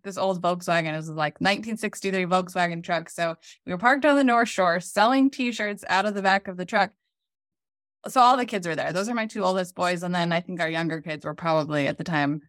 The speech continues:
nine, six, and five. But my older boys, they were nervous to call people over to be like, "Hey, check out our shirts, come over here," you know? But my, uh, again, I think he was probably five at the time. My five-year-old, he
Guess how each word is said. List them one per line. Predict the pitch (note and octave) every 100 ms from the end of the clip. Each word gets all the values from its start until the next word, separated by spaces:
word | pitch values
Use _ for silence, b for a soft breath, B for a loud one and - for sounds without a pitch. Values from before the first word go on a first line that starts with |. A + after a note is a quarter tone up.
| _
nine, | F3+ G3+ G3+ G3 F#3+ F#3 F3
six, | - F#3+ -
and | D#3 D3+
five. | E3 D3 D#3 B B B -
But | F3+ G#3 G3+ G#3+
my | G#3 -
older | G#3+ A3+ A3+
boys, | G3 G3 G3 F#3 F3+ _
they | F3 F#3+
were | G3 G3
nervous | F3+ F#3 F3 F3 - - -
to | F3+ E3+ - -
call | G#3 G#3
people | G#3 F3 D#3+
over | F3 D3 D#3+ E3
to | - F3
be | F3
like, | D#3+ D#3+
"Hey, | - A#3+ C#4 C4+ B3+
check | - - D4+
out | D#4+
our | D4+
shirts, | C#4+ C#4+ D4 D4 -
come | - B3
over | B3 B3
here," | B3+ A3
you | G#3+
know? | G#3+ A3+ A3+ b b _ _ F3 -
But | G#3 G#3 G3 -
my, | G3+ G#3 G3+ G3+ G#3 G3+ - -
uh, | F3 F3 E3 F3 E3+ - _ _ _ _ _
again, | F3+ F3
I | D#3+
think | F3
he | F3+
was | E3+
probably | F3+ E3+
five | F3+ F3
at |
the | E3
time. | F3 D#3+
My | F3 G3+ -
five-year-old, | A3 B3 A3 F#3+ F3 E3+
he | - - A#3 A#3